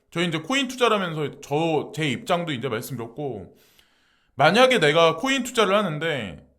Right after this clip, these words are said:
코인 투자 말고 내가 만약에 대안이 있다. 어, 내가 그냥 현물 경제에서 내 자영업이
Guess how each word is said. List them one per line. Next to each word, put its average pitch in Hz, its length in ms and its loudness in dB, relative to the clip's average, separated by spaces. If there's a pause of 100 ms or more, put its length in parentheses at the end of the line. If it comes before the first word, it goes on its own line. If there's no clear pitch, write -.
(280)
코인 262 240 -2
투자 220 220 0
말고 131 300 -2
내가 131 260 -2
만약에 156 380 -2
대안이 143 420 -4
있다. 95 440 -12 (420)
어, 90 140 -14
내가 160 500 0 (520)
그냥 143 640 -4
현물 262 340 0
경제에서 147 600 -2
내 151 200 0
자영업이 151 840 -2